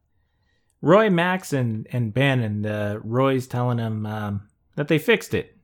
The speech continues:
to promote Jan Morris. That it's, uh, it's,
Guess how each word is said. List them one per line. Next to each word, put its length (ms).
to 100
promote 360
Jan 280
Morris. 540
That 200
it's, 220
uh, 240
it's, 260